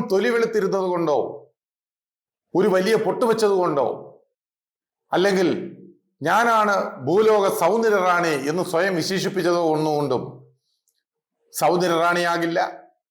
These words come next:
അല്ലെങ്കിൽ അതിൻ്റെ പുറകെ നമ്മുടെ വായിൽ കിടക്കുന്ന നാക്ക് അന്തസ്സായിട്ട് പെരുമാറിയില്ലെങ്കിൽ വെറും കൂതറയാണെന്നേ നാട്ടുകാർ കരുതൂ. ഈയിടയ്ക്ക് അങ്ങനെ കരുതിയ ഒരാളുണ്ട്. കലാമണ്ഡലം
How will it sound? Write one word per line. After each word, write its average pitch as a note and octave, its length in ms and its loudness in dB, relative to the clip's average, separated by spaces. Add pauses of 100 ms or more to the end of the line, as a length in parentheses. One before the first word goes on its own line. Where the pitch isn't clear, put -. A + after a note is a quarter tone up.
(680)
അല്ലെങ്കിൽ E3+ 320 0 (1120)
അതിൻ്റെ A3+ 340 2
പുറകെ E3 320 0 (920)
നമ്മുടെ F#3+ 340 2
വായിൽ G3+ 320 4
കിടക്കുന്ന F3 340 0 (100)
നാക്ക് D3 320 2 (600)
അന്തസ്സായിട്ട് G3 580 0
പെരുമാറിയില്ലെങ്കിൽ C#3 800 0 (400)
വെറും F3 220 0 (120)
കൂതറയാണെന്നേ D3 840 0 (460)
നാട്ടുകാർ B2+ 400 -2 (120)
കരുതൂ. - 260 -6 (1500)
ഈയിടയ്ക്ക് G#3 340 2
അങ്ങനെ D#3+ 240 0
കരുതിയ C#3+ 280 0
ഒരാളുണ്ട്. G#2+ 420 -2 (1300)
കലാമണ്ഡലം G3+ 580 2